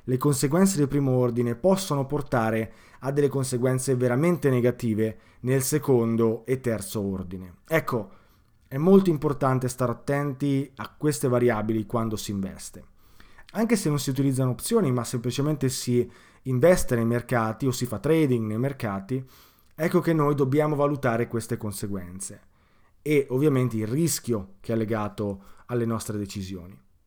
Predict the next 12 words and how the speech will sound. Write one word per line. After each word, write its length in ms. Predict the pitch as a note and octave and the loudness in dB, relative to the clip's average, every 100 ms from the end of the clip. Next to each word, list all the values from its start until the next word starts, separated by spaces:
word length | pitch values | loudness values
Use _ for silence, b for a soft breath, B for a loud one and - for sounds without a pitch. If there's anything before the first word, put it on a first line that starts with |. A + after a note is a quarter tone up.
| _ _ _ _ - D3 | _ _ _ _ -12 -8
Ecco, 280 | C#3 C3+ - | -6 -6 2
questo 720 | G3 G#3 - G#3 G#3 G3+ - | 4 4 4 4 4 0 -8
non 320 | D3+ D#3+ F3 | 0 2 4
è 80 | E3+ | 2
semplice 840 | - E3 C3 B2+ B2 B2 D3 C#3+ C3+ b b b | 0 0 0 0 -2 -2 -4 -4 -6 b b b
perché 380 | D#3 C#3 D3 | -2 2 2
noi 300 | B2 D3 F3+ | 2 2 2
esseri 240 | E3 - D3+ | 2 0 0
umani 340 | C3+ A#2+ B2 | 0 2 2
non 180 | B2 C3+ | 2 0
siamo 340 | C3 D#3 D3+ | -2 0 0
equipaggiati 920 | D3 C3 B2 C3+ B2+ A#2 G2+ G2 G#2 | 0 -2 0 0 0 0 -2 -4 -6